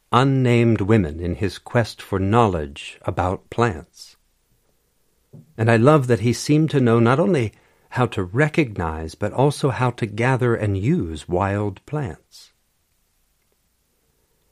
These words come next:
But he offered no insight into whatever perfume Zoe Pappas wore. Even though memory can fool us, I have come to suspect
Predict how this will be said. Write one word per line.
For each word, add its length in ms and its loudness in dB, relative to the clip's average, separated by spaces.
But 220 0
he 140 4
offered 360 4
no 360 2
insight 720 0
into 400 -4
whatever 600 -2
perfume 600 -4
Zoe 280 -2
Pappas 460 -8
wore. 280 -8
Even 240 2
though 100 6
memory 460 4
can 180 0
fool 300 0
us, 560 -8
I 120 -4
have 280 -6
come 380 0
to 120 -4
suspect 840 -6